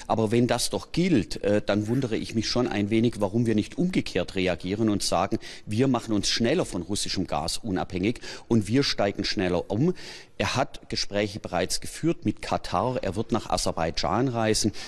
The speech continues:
Er wird andere Un-, Anstrengungen unternehmen. Das ist auch richtig und bekommt auch unsere Unterstützung, weil das ist eben die Realpolitik.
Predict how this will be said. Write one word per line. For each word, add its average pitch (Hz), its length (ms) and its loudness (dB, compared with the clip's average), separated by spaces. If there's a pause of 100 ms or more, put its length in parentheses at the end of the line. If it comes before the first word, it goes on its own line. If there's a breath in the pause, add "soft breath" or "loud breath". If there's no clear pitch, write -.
(120 loud breath)
Er 104 120 0
wird 127 240 2
andere 120 440 4
Un-, 107 180 0
Anstrengungen 104 600 2
unternehmen. 95 580 2
Das 113 180 0
ist - 260 -2
auch 101 220 -2
richtig 160 360 -2 (260 loud breath)
und 113 120 0
bekommt 139 440 -2
auch - 180 0
unsere 113 320 0
Unterstützung, 135 840 2 (280 loud breath)
weil 101 160 2
das 117 220 0
ist 139 140 -2
eben 139 180 0
die 135 100 0
Realpolitik. 123 1000 0